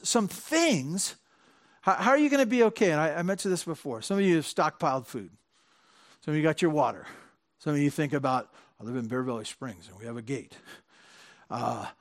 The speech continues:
we have a lot of guns here in Kern County,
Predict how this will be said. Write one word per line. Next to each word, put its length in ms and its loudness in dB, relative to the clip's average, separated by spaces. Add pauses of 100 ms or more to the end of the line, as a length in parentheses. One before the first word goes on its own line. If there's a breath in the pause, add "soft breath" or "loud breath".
(240 soft breath)
we 120 2
have 100 4
a 60 4
lot 400 0
of 420 -8 (140)
guns 580 0
here 240 -14
in 220 -14
Kern 280 -10
County, 440 -18